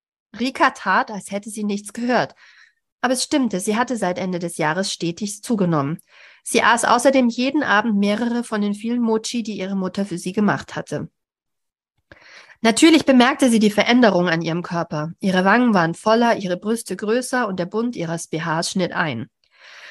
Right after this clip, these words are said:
Sogar ihr Bauch war etwas speckig geworden. Als sie sich nichts Gutes ahnend beim Arzt wiegen ließ, stellte sich heraus, dass sie noch nie so schwer gewesen war. Sie konnte es nicht fassen und stieg immer wieder auf die Waage.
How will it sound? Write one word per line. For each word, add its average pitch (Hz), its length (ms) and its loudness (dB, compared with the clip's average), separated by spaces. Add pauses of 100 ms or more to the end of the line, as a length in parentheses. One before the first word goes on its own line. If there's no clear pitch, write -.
Sogar 226 400 4
ihr 262 140 6
Bauch 269 300 6
war 190 120 4
etwas 165 320 -2
speckig 277 420 -4
geworden. 151 540 -4 (680)
Als 226 220 2
sie 269 80 2
sich 262 240 2
nichts 233 260 2
Gutes 262 340 0
ahnend 240 440 4
beim 202 160 4
Arzt 196 400 -2
wiegen 214 240 -4
ließ, 262 280 -2
stellte 226 340 0
sich 214 200 -6
heraus, 190 380 -2
dass 202 180 -6
sie 208 100 -2
noch 180 220 -4
nie 220 240 0
so 269 140 -4
schwer 170 300 -4
gewesen 160 460 -6
war. 117 280 -8 (720)
Sie - 160 -4
konnte 277 260 4
es 269 120 2
nicht 269 220 2
fassen 269 320 2
und 247 80 4
stieg - 280 0
immer 254 320 4
wieder 202 300 2
auf 170 100 -4
die 180 160 -8
Waage. 143 460 -4